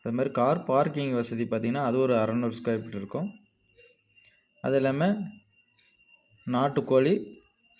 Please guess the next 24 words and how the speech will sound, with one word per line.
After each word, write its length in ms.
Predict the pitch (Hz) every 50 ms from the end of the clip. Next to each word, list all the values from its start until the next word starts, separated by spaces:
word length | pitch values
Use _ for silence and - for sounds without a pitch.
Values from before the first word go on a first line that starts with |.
| _ _ _ _ _ _ _ _ _ - - _
இந்த 140 | - 123 123 117
கின்னி 300 | 117 131 131 139 139 127
கோழின்னு 360 | 123 131 123 127 127 127 -
சொல்லுவாங்க 300 | - 113 113 110 117 113
அது, 160 | 107 117 151 202 208 - - - _ _ _ _ _ _ - - _ _ _ _ _ _ _ _ _ _ _ _ _ _ _ _ _ _ _ _
இந்த 160 | - - 123
மாதிரி 220 | 127 127 135 139 135
கோழிகள் 440 | 139 143 147 143 139 139 135 131 127
வளர்த்ததுக்கு 600 | 127 131 127 123 - - 127 117 - - - 123 123
உண்டான 340 | 123 120 123 123 135 175 220 226 - - - - _ _ _ _
ஒரு 160 | 117 117 117 120
இரண்டு 340 | 120 123 127 139 139 143 160 208 - - -
ஷெட்டு 320 | - - 123 120 120 131
வசதி 320 | 123 120 - 131 117 117
இருக்கு. 300 | 113 104 101 - - 147 214 - - - - - _ _ _ _ - - - - - - - - - _ - - - - _ 127
இருபத்தி 420 | 135 139 160 165 170 160 165 160
நான்கு 340 | 151 143 139 135 135 131 131
ஏக்கருமே 380 | 139 139 139 139 139 139 151 156
முழுவதுமாக 800 | 147 127 123 131 139 143 143 135 127 127 123 120 120 120 170 190
சொட்டு 380 | 180 - - 131 127 123 - 170
நீர் 240 | 175 175 156 - -
பாசன 280 | 127 120 - 123 120 113
வசதி 280 | 107 107 110 107 110 107
அமைச்சிருக்காருங்க. 680 | 104 104 98 107 101 - - 98 95 95 98 104